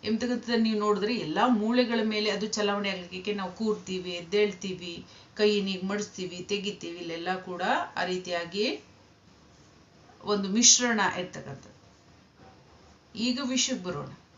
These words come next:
ಆತ್ಮಗಳ ದಾಳಿ ಆದಂತಹ ಪಕ್ಷದಲ್ಲಿ ಈ ಮಾಂಸ ಮಂಡಲಗಳಿಂದ ಕೂಡಿರ್ತಕ್ಕಂಥ ಈ ದೇಹದಲ್ಲಿ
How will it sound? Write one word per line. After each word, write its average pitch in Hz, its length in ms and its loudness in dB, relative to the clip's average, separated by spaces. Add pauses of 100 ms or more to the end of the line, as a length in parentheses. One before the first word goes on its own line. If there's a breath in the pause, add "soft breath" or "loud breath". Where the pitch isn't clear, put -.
(720)
ಆತ್ಮಗಳ 277 520 4 (100)
ದಾಳಿ 240 260 6
ಆದಂತಹ 202 580 0
ಪಕ್ಷದಲ್ಲಿ 156 640 -4 (1500)
ಈ 254 160 4
ಮಾಂಸ 214 500 6
ಮಂಡಲಗಳಿಂದ 269 760 2 (140)
ಕೂಡಿರ್ತಕ್ಕಂಥ 233 760 0
ಈ 214 260 0
ದೇಹದಲ್ಲಿ 202 600 2